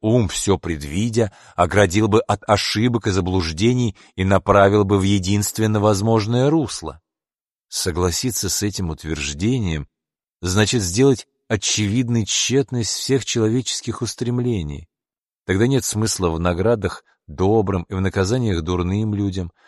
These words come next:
так как они не заслужены свободным, зависящим от их собственной воли выбором души.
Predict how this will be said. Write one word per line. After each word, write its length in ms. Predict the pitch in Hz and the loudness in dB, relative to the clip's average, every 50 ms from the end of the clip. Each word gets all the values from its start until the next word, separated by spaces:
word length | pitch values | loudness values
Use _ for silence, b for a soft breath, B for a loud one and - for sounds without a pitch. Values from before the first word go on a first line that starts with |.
| b b b b _ | b b b b _
так 120 | - 156 - | -2 -2 -2
как 160 | - 104 - | -2 -2 0
они 180 | 139 131 135 135 | 0 0 2 0
не 120 | 131 135 | 0 0
заслужены 760 | 123 110 131 123 110 - - - 131 143 139 123 123 131 131 120 | 0 2 2 0 0 -2 -6 -4 -2 -2 -2 -2 -2 -2 -2 -4
свободным, 880 | - - 113 107 113 110 95 90 90 110 139 156 139 120 123 120 107 | -4 -6 -2 0 0 0 0 -2 0 0 0 0 0 -2 -4 -4 -2
зависящим 760 | 90 98 101 101 98 120 143 139 - - 117 - - 117 107 - - | 0 0 0 0 0 -2 -4 -4 -4 -4 -4 -4 -4 -4 -6 -6 -4
от 200 | 107 104 - _ _ | -6 -6 -6 _ _
их 200 | 131 120 - - | -6 -6 -4 -6
собственной 760 | - - - 127 127 101 - - - 95 98 98 101 98 98 | -8 -4 -2 -2 -2 -2 -4 -8 -6 -4 -4 -2 0 0 -2
воли 380 | 90 85 101 131 151 147 139 | -2 0 0 2 2 2 2
выбором 560 | 135 110 104 123 131 120 123 127 131 127 127 | 0 2 2 0 0 0 0 0 0 -2 -2
души. 540 | 120 139 143 - - - - 95 80 69 - | -4 -6 -8 -6 -8 -6 -6 -6 -6 -8 -10